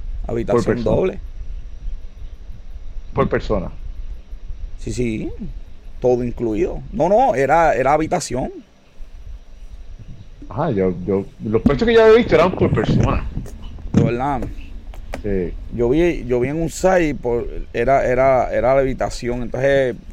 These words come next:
Speaker 1: podía llegar a esa habitación, dependiendo dónde, dónde fuera, eh, podía llegar hasta ochocientos pesos el, el, el,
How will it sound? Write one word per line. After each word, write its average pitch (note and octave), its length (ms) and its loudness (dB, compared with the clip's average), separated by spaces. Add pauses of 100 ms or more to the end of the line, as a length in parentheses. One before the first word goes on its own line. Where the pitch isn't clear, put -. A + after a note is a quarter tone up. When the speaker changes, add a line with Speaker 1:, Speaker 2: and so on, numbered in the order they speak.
(100)
Speaker 1:
podía B2 280 2
llegar D#3 300 2
a - 20 4
esa D#3+ 160 -2
habitación, D#3+ 680 0
dependiendo C3+ 600 0
dónde, D#3 400 2 (580)
dónde D3+ 340 2
fuera, C3 720 4 (560)
eh, A2+ 400 4
podía A2 240 -2
llegar C3 240 2
hasta D3+ 180 0
ochocientos A#2+ 580 -4
pesos A#2 520 0
el, E2+ 280 -4
el, E2 400 -4
el, D2+ 240 -8